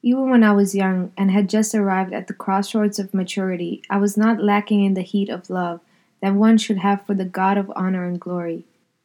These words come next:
Owing to this very heat of love, I was not reconciled to any religion, the doctrines of which were in conflict with the majesty and oneness of God, or imputed any kind of insult.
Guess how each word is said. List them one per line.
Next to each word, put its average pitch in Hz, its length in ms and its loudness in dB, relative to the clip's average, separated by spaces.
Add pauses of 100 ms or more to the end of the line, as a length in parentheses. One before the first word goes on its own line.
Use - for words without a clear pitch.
(640)
Owing 254 300 2
to 247 140 2
this 220 180 2
very 208 320 2
heat 202 240 -2
of 185 160 -8
love, 175 320 -8 (160)
I 190 60 -4
was 202 160 -2
not 214 240 2
reconciled 196 720 -2
to - 180 -10
any 196 160 2
religion, 185 720 -6 (380)
the 185 60 -6
doctrines 214 600 0
of 196 80 -4
which 208 280 -2
were 196 120 -6
in 196 140 -4
conflict 196 520 -6
with 185 140 -10
the 170 80 -8
majesty 180 600 -4
and 185 140 -4
oneness 180 400 -4
of 180 140 -14
God, 165 340 -8 (480)
or 208 100 0
imputed 226 560 4
any 208 240 2
kind 196 280 -2
of 185 100 -6
insult. - 580 -8